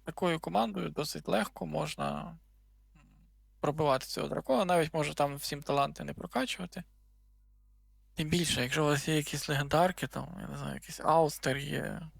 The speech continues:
може, комусь взагалі повезло, Хвітар там випала, Хохотір, е, можна використовувати. Можна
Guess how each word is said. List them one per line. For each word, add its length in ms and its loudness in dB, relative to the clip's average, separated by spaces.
може, 580 -6
комусь 220 -2
взагалі 280 0
повезло, 340 -2
Хвітар 400 2
там 160 -4
випала, 600 -6
Хохотір, 640 -2
е, 340 -8
можна 240 -10
використовувати. 800 -8
Можна 320 0